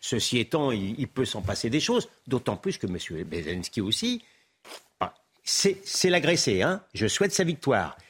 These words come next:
Mais malgré tout, je prends pas tout ce qu'il dit, tout ce qu'il raconte,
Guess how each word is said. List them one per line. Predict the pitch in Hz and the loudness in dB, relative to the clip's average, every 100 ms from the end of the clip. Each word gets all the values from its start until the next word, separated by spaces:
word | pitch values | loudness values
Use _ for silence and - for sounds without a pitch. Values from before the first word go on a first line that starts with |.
| _ | _
Mais | 113 101 | 0 2
malgré | 104 98 120 | 2 2 0
tout, | 208 | 0
je | 233 | -2
prends | - 170 | 2 0
pas | - 165 | 2 0
tout | - | 2
ce | 190 - | -2 -2
qu'il | 170 143 123 | 0 2 2
dit, | 110 185 226 | 2 2 0
tout | - 175 | 0 -2
ce | |
qu'il | - 131 | 0 2
raconte, | 113 123 143 190 240 - | 2 2 2 2 2 -2